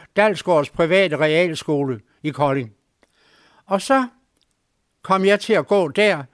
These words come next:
fik halv friplads, og der havde jeg, øh, faktisk skønne gode år. Der var nogle dejlige lærer-, lærerpersonligheder,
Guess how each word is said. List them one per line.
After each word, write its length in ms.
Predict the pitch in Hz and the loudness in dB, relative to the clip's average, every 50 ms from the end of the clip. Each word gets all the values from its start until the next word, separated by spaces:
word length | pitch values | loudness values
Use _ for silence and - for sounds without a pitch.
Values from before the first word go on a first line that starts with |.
| _ _ _ | _ _ _
fik 220 | - 180 180 139 | -4 -4 -4 -2
halv 240 | 151 202 208 175 156 | 0 -2 -2 -2 -4
friplads, 640 | - - 202 214 - - 175 160 165 - - - _ _ _ _ _ _ _ _ _ _ _ _ _ _ _ _ | -2 0 0 0 2 2 2 2 0 -2 -10 -18 _ _ _ _ _ _ _ _ _ _ _ _ _ _ _ _
og 220 | 160 165 170 156 | 0 0 0 2
der 120 | - 220 202 | 2 0 0
havde 300 | 190 185 185 190 190 190 | 2 2 2 2 2 2
jeg, 280 | 180 170 160 156 139 120 - _ _ _ _ _ _ _ | 2 0 0 -2 -6 -10 -16 _ _ _ _ _ _ _
øh, 400 | - 156 151 151 151 147 143 135 | -6 -4 -2 -2 -2 -2 -4 -6
faktisk 680 | - - - 175 190 - - - 156 131 - - - 147 135 | -8 -4 -2 -2 -2 -2 -6 -14 -14 -14 -14 -16 -18 -20 -20
skønne 440 | - - - - 175 180 196 196 160 | -20 -16 -4 0 0 0 2 0 -2
gode 260 | - 180 170 175 170 | -2 0 0 2 4
år. 400 | 160 147 147 135 120 110 - _ - - _ _ | 4 2 2 0 -2 -4 -10 _ -20 -20 _ _
Der 60 | - 160 | -8 -4
var 140 | 165 165 | -2 0
nogle 220 | 160 156 156 156 143 | 0 0 -2 -2 -2
dejlige 400 | 170 160 160 175 185 180 180 156 | 0 0 0 0 -2 -2 -4 -4
lærer-, 420 | 143 160 165 175 185 180 - - - | -2 0 0 0 0 0 -2 -6 -6
lærerpersonligheder, 1120 | 156 160 175 190 196 190 - 156 156 - - 185 170 156 147 143 139 160 160 151 151 | -2 0 2 2 2 0 -2 -4 -6 -4 -4 -4 -2 -2 -4 -4 -4 -4 -4 -4 -6